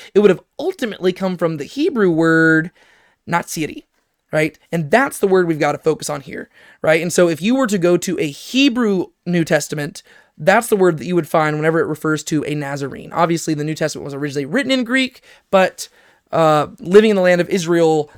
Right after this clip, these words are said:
the Hebrew word is the one that we're really wanting to focus on because that's what the town would have been named after, right? Natsiri. Well, what does the word Natsiri mean? Ultimately, people have suggested two things. It can come from one of two words. It could come from the word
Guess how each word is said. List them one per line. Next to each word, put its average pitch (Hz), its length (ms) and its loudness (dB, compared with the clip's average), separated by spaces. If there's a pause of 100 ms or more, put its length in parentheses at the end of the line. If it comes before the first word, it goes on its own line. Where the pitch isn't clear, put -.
the 151 360 -6
Hebrew 208 340 2
word 160 260 2
is 147 100 0
the 160 60 -2
one 156 140 0
that 143 60 -6
we're 143 120 -4
really 156 440 2
wanting 151 180 -4
to 139 60 -10
focus 175 280 -2
on 143 160 -6
because 147 260 -4
that's 170 280 -4
what 151 140 -10
the 120 60 -14
town 151 280 -8
would 143 80 -6
have 135 60 -10
been 135 120 -10
named 127 280 -10 (100)
after, 151 300 -10
right? 143 280 -10 (300)
Natsiri. 170 560 -6 (260)
Well, 170 160 -4
what 208 200 4
does 254 120 0
the 214 80 2
word 214 160 4
Natsiri 208 480 -2
mean? 202 320 -4 (400)
Ultimately, 180 680 2 (400)
people 240 260 2
have 214 80 2
suggested 165 580 -4
two 220 160 -2
things. - 380 -8
It 185 80 -6
can 170 140 -8
come 190 160 0
from 156 240 -4
one 269 260 6
of 180 320 2
two 208 180 -2
words. 175 400 -8
It 175 140 -4
could 294 180 0
come 220 220 2
from 190 200 -4
the 170 60 -2
word 165 260 2